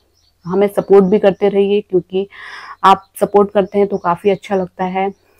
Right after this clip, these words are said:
चैनल को सब्सक्राइब कीजिए, Facebook पे वीडियो देख रहे हैं तो फॉलो कीजिए, ज़्यादा से ज़्यादा share कीजिए,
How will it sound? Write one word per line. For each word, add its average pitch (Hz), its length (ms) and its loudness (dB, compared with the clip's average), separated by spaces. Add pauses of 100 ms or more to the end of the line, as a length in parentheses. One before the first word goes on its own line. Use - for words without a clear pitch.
(180)
चैनल 180 240 0
को 185 140 -4
सब्सक्राइब 190 580 -2
कीजिए, 190 280 0
Facebook 185 460 -2
पे 190 100 0
वीडियो 185 280 2
देख 175 260 -4
रहे 180 100 -4
हैं 170 100 -6
तो 180 120 -6
फॉलो 180 360 -2
कीजिए, 190 400 -4 (500)
ज़्यादा 190 240 2
से 208 140 -4
ज़्यादा 196 260 0
share 185 340 -2
कीजिए, 185 420 -4